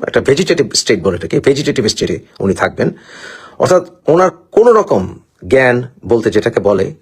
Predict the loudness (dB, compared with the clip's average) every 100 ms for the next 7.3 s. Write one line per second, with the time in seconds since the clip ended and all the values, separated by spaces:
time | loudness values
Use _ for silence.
0 | _ -10 -6 -6 -4 -6 -8 -12 -8 -6
1 | -8 -10 -18 _ -2 -2 0 -2 0 0
2 | 2 0 0 0 2 -2 0 -2 -2 -2
3 | -4 -6 -12 -16 -20 _ _ _ _ _
4 | _ _ -20 -20 _ _ _ _ 0 2
5 | 4 4 4 4 4 4 2 -2 -2 0
6 | 2 2 -2 -4 0 0 0 -2 0 0
7 | 0 0